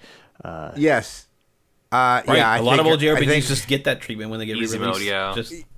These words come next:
Speaker 2: Yeah, I think I, I basically was like, "Okay, I'm just gonna break this and get every,
Speaker 1: <laughs>
Speaker 2: uh, limit break at the beginning of the game," which makes this game now cheesecake easy.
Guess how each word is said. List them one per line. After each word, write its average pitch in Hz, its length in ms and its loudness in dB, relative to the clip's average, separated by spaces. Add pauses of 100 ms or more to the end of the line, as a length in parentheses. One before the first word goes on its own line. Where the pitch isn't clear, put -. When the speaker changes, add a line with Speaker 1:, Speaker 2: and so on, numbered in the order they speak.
(280)
Speaker 2:
Yeah, 135 280 2
I 135 120 2
think 151 180 2
I, 147 180 2
I 123 100 -4
basically 131 540 -2
was 110 300 -6
like, 113 260 -6
"Okay, 147 380 0
I'm 135 160 -6
just 190 160 -8
gonna 208 300 -4 (180)
break 127 340 0
this 139 220 -4
and 123 160 -10
get 123 160 -4
every, 127 420 -2
Speaker 1:
<laughs> - 20 -6
Speaker 2:
uh, 110 520 0
limit 127 340 -4
break 110 400 0 (460)
at 120 140 0
the 120 80 -8
beginning 135 340 -2
of 123 80 -2
the 135 80 -4
game," 139 480 0
which 131 220 -4
makes 127 240 -2
this 135 100 -2
game 120 320 0
now 104 400 0 (100)
cheesecake 107 800 -8
easy. 80 540 -14